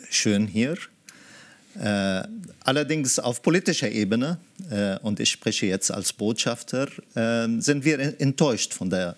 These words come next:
österreichischen Position. Österreich ist offiziell ein neutrales Land,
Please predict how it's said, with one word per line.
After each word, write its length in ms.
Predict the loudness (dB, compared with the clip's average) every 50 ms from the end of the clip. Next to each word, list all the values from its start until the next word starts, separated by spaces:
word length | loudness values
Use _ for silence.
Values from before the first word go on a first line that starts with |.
| -8 -4
österreichischen 680 | -4 -2 -2 0 0 0 0 0 0 -2 -4 -4 -6 -4
Position. 720 | -4 -4 -2 -2 -2 -2 -4 -4 -4 -6 -8 -8 -10 -14 -18 _ -20 -20 -20 -20 -18 -18 -18 -18 -18 -20 -18 -4 0
Österreich 680 | 0 0 2 2 0 0 0 -2 -2 -2 -2 -2 -2 -2
ist 480 | 0 2 2 4 2 2 0 -2 -2 0
offiziell 540 | 0 2 2 2 0 0 0 0 0 0 0
ein 180 | 0 2 2
neutrales 760 | 2 2 0 0 -2 -2 0 2 2 2 2 0 0 0 0
Land, 440 | 0 0 0 0 0 -2 -4 -8